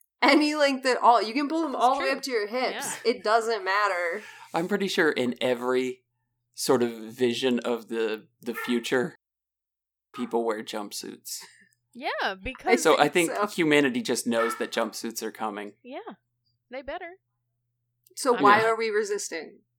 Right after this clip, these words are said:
Speaker 2: I'm here for this.
Speaker 1: <laughs> Yeah, I'm not anymore. I'm putting my stake in the ground with the horse girl onesie, and we are bringing the future to us.
Speaker 2: I bought, like, three rompers, and I'm, I'm a little sad
Speaker 1: <laughs>
Speaker 2: because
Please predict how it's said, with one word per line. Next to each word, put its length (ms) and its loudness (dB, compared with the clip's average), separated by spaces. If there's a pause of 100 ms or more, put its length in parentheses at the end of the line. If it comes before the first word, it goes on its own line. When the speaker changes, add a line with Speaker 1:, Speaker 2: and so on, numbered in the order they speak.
(420)
Speaker 2:
I'm 120 -16
here 180 -8
for 120 -14
this. 320 -12
Speaker 1:
<laughs> 540 8
Yeah, 120 10
I'm 140 12
not 200 12
anymore. 520 6 (300)
I'm 220 10
putting 200 12
my 120 8
stake 340 2
in 80 2
the 80 2
ground 440 8 (520)
with 120 0
the 100 10
horse 260 10
girl 240 12
onesie, 600 6 (260)
and 340 8
we 140 12
are 120 10
bringing 220 2
the 80 2
future 380 -2
to 120 2
us. 600 4 (280)
Speaker 2:
I 60 -18
bought, 160 -4
like, 220 -6
three 160 -12
rompers, 500 -10
and 100 -10
I'm, 220 -10
I'm 140 -10
a 20 -8
little 160 -10
sad 400 -4
Speaker 1:
<laughs> 0 -
Speaker 2:
because 400 -12